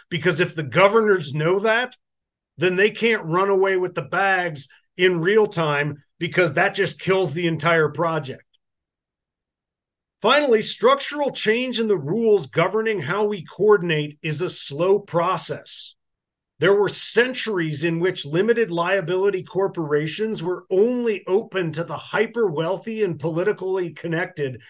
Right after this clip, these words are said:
in a few sets of countries. And then in the eighteen hundreds, anyone could form a limited liability corporation, at least in the United States. And we are still ironing out the details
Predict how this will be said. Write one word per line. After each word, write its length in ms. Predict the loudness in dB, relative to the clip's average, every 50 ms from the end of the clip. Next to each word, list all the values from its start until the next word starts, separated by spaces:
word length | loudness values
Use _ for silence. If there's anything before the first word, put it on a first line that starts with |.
| -20 -8 -4
in 140 | -2 0 0
a 100 | 0 -2 -6 _ _ _ _
few 160 | -8 -6 -4
sets 340 | -4 -2 0 0 0 -2 -4
of 100 | -8 -6
countries. 720 | -2 -2 -2 -2 -2 -6 -8 -12 -14 -14 -18 -18 -18 -18 _ _ _ _ _ _ _ _ _ _ _ _ _ _ _ _ -4
And 140 | -2 2 4
then 160 | 4 6 6
in 120 | 4 4
the 120 | 2 2 0
eighteen 380 | 0 -2 -2 -6 -6 -6 -4
hundreds, 760 | -4 -4 -4 -2 -2 -2 0 0 0 0 -2 -8 -10 -12 _ _ _ _ _ _ _ _ _ _ 2
anyone 540 | 2 2 2 2 2 2 2 2 2 0 -2
could 220 | -2 -4 -4 -6
form 340 | -6 -4 0 0 0 2 0
a 60 | 0
limited 440 | 0 2 0 2 0 0 -2 -2 0
liability 720 | 2 4 4 4 4 4 2 0 2 0 0 -2 -4 -4
corporation, 720 | -2 0 0 0 0 0 0 0 0 0 -2 -4 -4 -2 -2
at 120 | -2 -2
least 280 | -4 -4 -4 -4 -2 -2
in 80 | -2
the 80 | -2 -2
United 480 | -2 -2 -2 -2 -2 -2 -4 -4 -6
States. 640 | -4 -2 0 0 0 0 -2 -8 -12 -12 -14 -14 -14 _ _ _ _ _ _ _ _ -6
And 200 | -4 -2 -2 -2
we 160 | -2 0 0
are 80 | 0
still 720 | 0 0 0 0 0 -2 0 2 2 4 4 2 2 -2 -4
ironing 560 | -2 -2 0 2 2 2 2 2 0 0 0
out 300 | -2 -2 -2 -4 -4 -6
the 80 | -8 -10
details 840 | -8 -6 -6 -6 -6 -6 -2 -2 0 0 0 -2 -4 -4 -6 -8